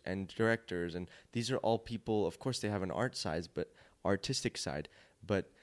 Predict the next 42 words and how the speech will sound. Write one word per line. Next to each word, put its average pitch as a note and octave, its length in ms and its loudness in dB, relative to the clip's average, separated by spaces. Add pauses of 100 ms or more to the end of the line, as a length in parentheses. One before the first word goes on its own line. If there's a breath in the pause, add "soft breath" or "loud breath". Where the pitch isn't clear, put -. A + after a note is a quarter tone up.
(240 soft breath)
a G#2 60 2
lot G2+ 200 4
of A#2+ 140 2
them G2+ 220 2
that F#2+ 160 2
are F2+ 80 2
giving G2+ 320 -2
me F#2 80 -2
my E2+ 240 -4
job G2 360 -2 (140)
are, F2+ 540 0
like, F2 240 -6
business A#2+ 360 2
people, - 380 -8
you A2+ 120 2
know A#2 60 4
what A#2 60 4
I A2+ 40 2
mean? A2 100 2
They're, G2+ 360 4
they're G#2+ 340 4
working A2 340 0
a G#2+ 40 0
nine-to-five, G2 840 0
you F#2 80 0
know F#2+ 60 2
what F#2+ 100 2
I F2 40 2
mean? F2 280 -2 (400 loud breath)
So, G2+ 420 8 (480 loud breath)
um, F2+ 560 2 (800)
for, A2+ 240 2
for - 180 2
me, B2+ 260 6
it's - 200 2
really G2 300 6
just F#2 260 2
knowing F#2 680 2 (680 loud breath)
who G#2 140 2
I'm G2 140 4
talking G#2+ 400 -2
to A#1 240 -8